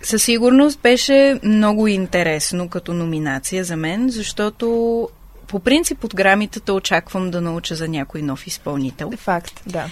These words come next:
Speaker 1: Което обаче този път не се получи съвсем.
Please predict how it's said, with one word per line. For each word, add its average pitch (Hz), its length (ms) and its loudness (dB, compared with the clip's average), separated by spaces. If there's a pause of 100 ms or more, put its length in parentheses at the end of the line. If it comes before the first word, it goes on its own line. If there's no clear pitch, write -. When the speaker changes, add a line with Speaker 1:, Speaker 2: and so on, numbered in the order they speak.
(360)
Speaker 1:
Което 247 320 4
обаче 220 340 2
този 220 260 0
път 214 260 -4
не 190 200 0
се 196 540 2 (100)
получи 185 420 -2
съвсем. 170 840 -2